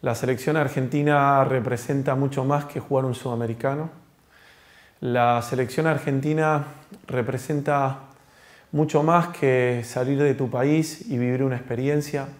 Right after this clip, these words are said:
La selección argentina representa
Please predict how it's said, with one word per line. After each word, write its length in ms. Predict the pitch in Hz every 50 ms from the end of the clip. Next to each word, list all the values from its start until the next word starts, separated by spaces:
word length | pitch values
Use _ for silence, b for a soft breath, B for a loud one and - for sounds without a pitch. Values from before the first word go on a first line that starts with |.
| - _ b b b b b b b b b b b b b b b b b
La 160 | 135 127 123
selección 420 | 120 - 135 139 131 135 - 165 165
argentina 560 | 160 143 - 151 135 135 147 156 156 156 147
representa 960 | 143 139 131 143 131 131 - - 156 151 147 143 156 143 143 139 135 135 -